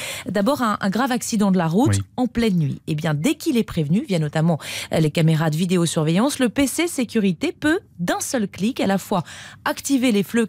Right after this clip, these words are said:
Speaker 1: feux clignotants pour faciliter l'arrivée des secours, adapter la luminosité de l'éclairage public pour faciliter leur intervention, mais aussi modifier par exemple la circulation des bus pour éviter les embouteillages ou encore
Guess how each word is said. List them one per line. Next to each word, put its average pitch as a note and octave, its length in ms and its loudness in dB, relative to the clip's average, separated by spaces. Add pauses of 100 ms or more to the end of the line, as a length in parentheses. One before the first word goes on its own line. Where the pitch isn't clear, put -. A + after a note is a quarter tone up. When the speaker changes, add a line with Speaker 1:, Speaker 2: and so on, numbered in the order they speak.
(120)
Speaker 1:
feux C#4 160 0
clignotants G#3 540 0
pour - 160 -6
faciliter F#3 540 0
l'arrivée E3+ 320 2
des D#3 120 -2
secours, C#4 420 0 (380)
adapter B3+ 520 -2
la E3 120 0
luminosité A3+ 760 2
de D#3+ 40 -4
l'éclairage E3+ 460 0
public F#3+ 300 -4
pour - 160 -6
faciliter F3 500 -2
leur D3+ 180 2
intervention, F#3+ 640 2
mais A#3+ 160 2
aussi C4 320 0 (320)
modifier C4+ 540 2
par F#3 160 -2
exemple F3 360 0
la D#3+ 80 2
circulation D#3 600 -2
des E3 140 4
bus B3+ 260 0
pour F3 160 0
éviter E3 280 0
les D#3 160 0
embouteillages F3+ 560 0
ou G#3 60 -2
encore F#3 300 0